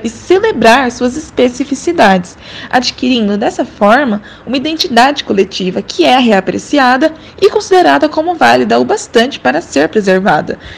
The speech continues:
o que costuma ser aceito em sociedades democráticas liberais, como a brasileira.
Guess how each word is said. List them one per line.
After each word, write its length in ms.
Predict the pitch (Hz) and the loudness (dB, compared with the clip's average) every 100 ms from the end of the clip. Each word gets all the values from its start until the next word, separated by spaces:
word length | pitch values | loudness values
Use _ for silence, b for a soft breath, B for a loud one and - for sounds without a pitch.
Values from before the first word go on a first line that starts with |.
| 262 | -6
o 80 | 339 | -6
que 160 | - | -6
costuma 480 | - 440 - 262 277 | -4 -4 0 0 0
ser 180 | 277 302 | 0 2
aceito 480 | 359 - 226 226 196 | 0 0 0 0 -2
em 60 | |
sociedades 560 | 196 214 285 247 202 208 | -8 -4 -2 0 0 0
democráticas 680 | 247 277 277 233 220 269 247 | -2 -2 0 -2 0 -4 -2
liberais, 520 | 247 320 370 202 - - - - - | 0 2 2 0 -4 -14 -20 -20 -6
como 240 | - 180 | 0 4
a 60 | 180 | 4
brasileira. 680 | 180 185 233 302 185 - | 4 4 4 4 2 0